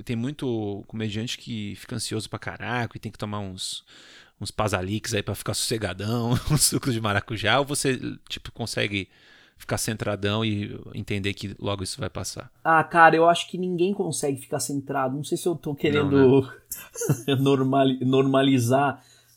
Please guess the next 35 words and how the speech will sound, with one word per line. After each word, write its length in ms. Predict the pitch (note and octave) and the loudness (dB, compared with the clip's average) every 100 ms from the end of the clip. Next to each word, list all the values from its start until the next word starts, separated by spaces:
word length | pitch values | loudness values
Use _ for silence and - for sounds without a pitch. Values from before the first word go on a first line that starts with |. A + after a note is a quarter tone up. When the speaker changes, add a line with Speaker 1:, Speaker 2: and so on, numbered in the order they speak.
| - | 2
Speaker 2:
ou, 240 | B2 C3+ | 4 6
ou, 240 | C3+ C#3 | 6 6
sei 160 | A#2+ D3+ | 6 6
lá, 180 | C#3 A#2+ | 8 8
me, 180 | B2+ B2+ | 6 4
me 100 | C3+ | 4
equiparar. 560 | C3+ C3+ C#3 C3 C#3 | 2 -2 4 4 6
Mas 200 | C#3 D3 | 4 4
é, 60 | F#3+ | 4
é, 840 | F#3 E3 D#3 D3 D3 C#3+ D3 - | 0 -2 -4 -4 -8 -12 -12 -6
é, 20 | |
é 40 | D3+ | -4
difícil, 520 | D3 - C3+ C#3+ - | -4 -4 -4 -4 -8
cara. 260 | A#2+ G#2+ A2 | -8 -8 -4
É 20 | |
um 40 | |
negócio 260 | B2 C#3 C#3+ | -2 -2 -2
muito 140 | D3 | -6
difícil. 380 | D#3 - B2+ B2 | -8 -4 -4 -2
Acho 100 | - | -4
que 60 | - | 2
cada 200 | D3 D3+ | 4 4
um 60 | D#3+ | 4
reage 260 | D#3+ D#3 | 4 4
da, 180 | D#3+ D#3+ D3+ _ _ _ - _ | 0 -2 -6 _ _ _ -20 _
da 120 | C3+ | 0
forma 300 | C3+ D3+ D3+ D3+ | 4 4 2 0
que 120 | F#3 | -2
dá. 280 | C#3+ B2+ B2 | 0 2 0
Tem 160 | A#2+ | -2
gente 100 | A#2 A#2+ | -2 -4
que 40 | |
fica 140 | - C3+ | -4 -2
mais 180 | C3+ | 0
ansioso, 640 | B2+ A#2+ - D#3 D3 B2 | -2 -2 2 4 4 0